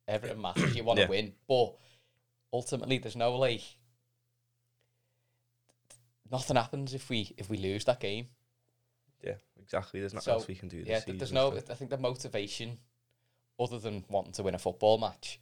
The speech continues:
Speaker 1: beyond that, there's no real, like, motivation to, to go out and absolutely hammer teams. It's just they're going through the motions.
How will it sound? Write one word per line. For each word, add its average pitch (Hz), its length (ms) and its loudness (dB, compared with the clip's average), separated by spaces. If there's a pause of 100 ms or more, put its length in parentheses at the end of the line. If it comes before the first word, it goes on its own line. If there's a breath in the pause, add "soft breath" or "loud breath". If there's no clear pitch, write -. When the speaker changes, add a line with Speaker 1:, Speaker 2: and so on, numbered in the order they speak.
(460)
Speaker 1:
beyond 110 300 4
that, 104 220 0
there's 117 160 -8
no 113 200 -2
real, 113 320 0
like, 90 300 0 (800)
motivation 107 640 -2
to, 104 280 0 (1120)
to - 80 -12
go 107 180 10
out - 80 4
and 101 100 -6
absolutely 95 380 -6
hammer 95 280 0
teams. 120 480 -4
It's - 180 -4
just - 240 -4
they're 113 120 -2
going 120 200 4
through 123 160 -10
the - 60 -10
motions. 117 580 -8